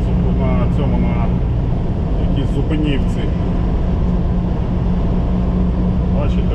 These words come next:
от вони всі по центрі валять. А чого по центрі, якщо тут полоса свобідна? В принципі, вона і тут не є слизькою. Ну, але теж, бо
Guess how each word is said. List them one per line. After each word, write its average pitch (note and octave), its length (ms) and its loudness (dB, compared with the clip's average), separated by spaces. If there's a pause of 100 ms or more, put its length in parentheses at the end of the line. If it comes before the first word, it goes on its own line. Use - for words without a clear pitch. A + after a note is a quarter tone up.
(100)
от - 120 0
вони F3 160 0
всі F#3 260 0
по F#3 40 0 (100)
центрі F3 300 0
валять. F#3+ 440 0
А F#3 100 0
чого G3+ 200 2
по E3+ 120 0
центрі, E3+ 280 0
якщо - 280 -2
тут - 120 -2 (160)
полоса - 360 0 (120)
свобідна? - 480 0 (600)
В - 80 0
принципі, - 340 0
вона D3 280 0
і C#3 140 0
тут F#3+ 180 0
не D#3 80 0
є D3 100 0
слизькою. B2+ 600 0 (1120)
Ну, - 60 0 (140)
але C#3+ 140 0 (120)
теж, F3+ 140 0 (120)
бо D3 60 0